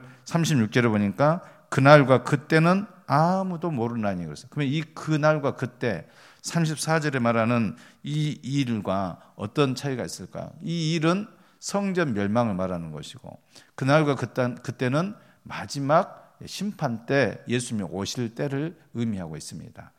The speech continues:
이렇게 보면, 아, 성전 멸망과 세상의 종말을 예수님은 구분해서 말씀하고 있다는 것을 알 수가 있는 거죠. 근데 유대인들은 성전 멸망이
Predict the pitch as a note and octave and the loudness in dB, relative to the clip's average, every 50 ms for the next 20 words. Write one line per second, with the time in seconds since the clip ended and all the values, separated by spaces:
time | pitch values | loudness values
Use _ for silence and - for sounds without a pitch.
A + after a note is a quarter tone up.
0 | _ _ - A#2+ A#2+ C3+ B2+ - C3+ B2+ B2+ B2 B2+ - - - - - - - | _ _ -4 -2 -2 -2 0 0 2 2 2 0 -2 -6 -14 -20 -20 -20 -16 -10
1 | - A2+ G#2+ A#2 C3 C#3 A#2+ F#2 D#2+ D2+ - - _ _ _ _ _ _ _ _ | -6 -2 2 4 6 6 4 2 -2 -8 -14 -20 _ _ _ _ _ _ _ _
2 | _ _ _ _ _ _ _ _ - - F2+ F#2 F2 E2+ - D#3 D#3+ E3 D3+ D3 | _ _ _ _ _ _ _ _ -14 -10 -8 -8 -6 -6 -6 -4 -4 -2 -2 -2
3 | B2+ G2+ F2+ F#2+ F#2+ G2 G#2 G#2+ G2 F#2 F2+ G#2+ A#2 G#2 F2 E2+ - - - - | -2 -2 -2 -4 -4 -2 -2 -2 -2 -2 2 2 2 2 2 0 -4 -10 -18 -20
4 | _ _ - - - D#3+ D#3 - C#3+ B2+ A2 G2 - - - F#2+ F#2+ G#2 G2+ F#2+ | _ _ -10 -6 -4 -4 -2 -2 -2 -2 -4 -6 -8 -10 -12 -8 -4 -2 -2 -2
5 | F#2 A2 B2+ D#3 F#3+ - - _ _ _ _ - A#2 A#2 B2+ A#2 - A2 G#2 G#2 | -2 -4 -6 -6 -8 -10 -16 _ _ _ _ -6 -4 -2 -2 -2 -4 -6 -4 -2
6 | A2+ C3+ D#3+ F#3+ G#3 - - _ _ _ _ - - - - C3 C3 D3+ F3+ F3 | -2 -2 -4 -4 -6 -12 -16 _ _ _ _ -20 -18 -14 -12 -8 -4 -4 -2 -2
7 | E3 C#3 A#2+ - - A2 A#2+ D3 - - _ _ _ _ - F2+ E2 D#2+ - - | -2 -4 -4 -6 -6 -6 -6 -6 -8 -12 _ _ _ _ -14 -12 -10 -8 -8 -6
8 | A2 G#2+ F#2+ E2+ D#2 F2+ E2+ E2+ E2+ D#2+ D2+ - - G2+ G2 F#2 E2 D2+ D2 - | -6 -6 -8 -8 -8 -8 -8 -8 -8 -10 -10 -8 -8 -8 -6 -8 -8 -10 -12 -12
9 | - G#2 A#2 C3+ D#3+ - _ _ - - F#2 F2+ - - D#2+ E2 D#2 D#2+ F2 E2 | -10 -10 -10 -10 -12 -14 _ _ -16 -14 -14 -14 -14 -14 -14 -14 -14 -12 -14 -14
10 | D2+ D#2+ - - - - - _ _ - C3 D3 C#3 G#2+ A2+ C#3+ E3 D#3+ D#3+ D3 | -14 -16 -16 -18 -20 -20 -20 _ _ -12 -6 -6 -4 -2 2 4 4 4 4 2
11 | C#3 C3+ D3 D#3 C#3+ G2+ E2 D2 - - - - - - - - - - - - | 2 4 4 4 4 2 0 -6 -12 -18 -20 -20 -20 -20 -20 -20 -20 -20 -20 -20
12 | _ - - - G#3 A3 G#3+ G#3+ G3+ D#3 A#2 A2+ A2 A2+ A#2+ C3+ C3+ B2 A#2+ A#2 | _ -8 -4 -2 0 0 2 2 2 4 4 2 2 4 4 4 4 4 4 0
13 | A#2 B2 C3 | 0 -2 -4